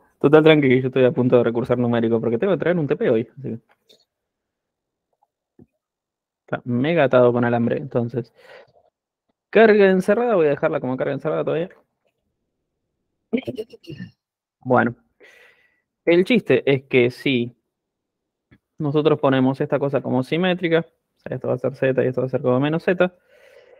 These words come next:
entonces yo puedo intuir que el módulo del campo eléctrico a través de la etapa uno, en la etapa uno y en la etapa dos es el mismo.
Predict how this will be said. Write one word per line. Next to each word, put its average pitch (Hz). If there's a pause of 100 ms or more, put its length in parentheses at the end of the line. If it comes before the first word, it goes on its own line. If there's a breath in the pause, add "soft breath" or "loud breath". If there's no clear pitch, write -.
(180)
entonces 175
yo 185
puedo 190
intuir 170
que 156
el 139
módulo 151
del 135
campo 147
eléctrico 156 (1120)
a -
través 135
de 143
la 135
etapa 127
uno, 123 (200)
en 120
la 117
etapa 127
uno 127
y -
en 117
la 117
etapa 131
dos 156
es 151
el 131
mismo. 131